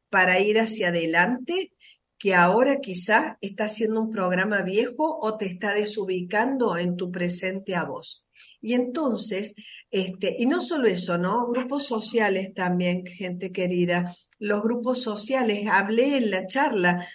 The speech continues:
lo que ocurrió en la pandemia es un campo común que todos nosotros, como supervivientes, tenemos la obligación de sanar en este momento, porque es una huella grande que a nivel humanidad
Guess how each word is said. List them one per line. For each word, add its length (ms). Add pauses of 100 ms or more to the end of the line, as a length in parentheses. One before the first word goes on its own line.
(140)
lo 180
que 100
ocurrió 600
en 140
la 140
pandemia 880 (260)
es 120
un 220
campo 420
común 520 (340)
que 100
todos 480
nosotros, 880
como 240
supervivientes, 1400 (400)
tenemos 800
la 180
obligación 1200
de 160
sanar 560
en 160
este 260
momento, 720 (300)
porque 300
es 40
una 300
huella 420
grande 600
que 80
a 60
nivel 360
humanidad 720